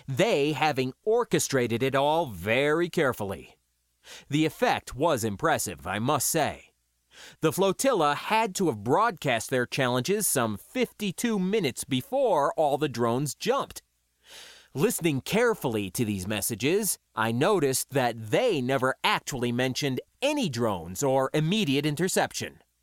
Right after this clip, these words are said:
It was all just harsh rhetoric about disarming weapons and not opposing legal humanitarian actions,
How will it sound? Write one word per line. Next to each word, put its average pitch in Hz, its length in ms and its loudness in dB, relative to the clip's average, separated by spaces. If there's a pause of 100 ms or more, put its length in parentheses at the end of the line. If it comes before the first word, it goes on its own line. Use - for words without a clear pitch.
(580)
It 175 140 2
was 170 180 2
all 180 220 4
just 147 240 0
harsh 147 360 2
rhetoric 123 640 0
about 117 400 2 (320)
disarming 147 720 2
weapons 92 760 0
and 113 340 -2 (180)
not 175 280 2
opposing 156 580 2
legal 139 440 0
humanitarian 147 920 2
actions, 85 640 -6